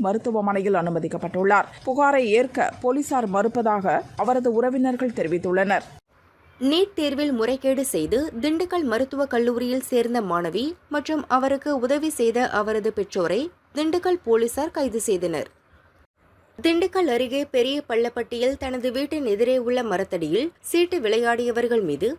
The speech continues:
Speaker 2: மகேந்திரன் என்பவர் ஆசிட் வீசியதில் நான்கு பேருக்கு படுகாயம் ஏற்பட்டது.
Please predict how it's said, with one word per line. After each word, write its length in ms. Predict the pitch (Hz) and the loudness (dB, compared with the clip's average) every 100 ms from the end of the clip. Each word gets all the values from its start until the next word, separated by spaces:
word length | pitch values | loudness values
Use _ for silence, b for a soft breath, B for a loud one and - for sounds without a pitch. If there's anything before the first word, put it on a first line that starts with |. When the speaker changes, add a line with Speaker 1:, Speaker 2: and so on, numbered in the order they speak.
| - 262 | -4 -2
Speaker 2:
மகேந்திரன் 540 | 285 349 330 330 302 202 | 0 0 0 -2 -4 -4
என்பவர் 360 | 202 208 254 - 208 | 0 0 0 0 0
ஆசிட் 320 | 247 - 226 185 | 0 -2 -2 0
வீசியதில் 480 | 196 196 151 175 277 - 226 247 | 0 0 0 0 -2 -8 -6 0
நான்கு 300 | 294 349 381 | 0 0 0
பேருக்கு 340 | 247 226 214 269 - | 2 2 0 -4 -2
படுகாயம் 520 | 226 262 254 233 302 302 | -2 0 0 0 0 -4
ஏற்பட்டது. 460 | - 190 180 160 | -4 -4 -2 0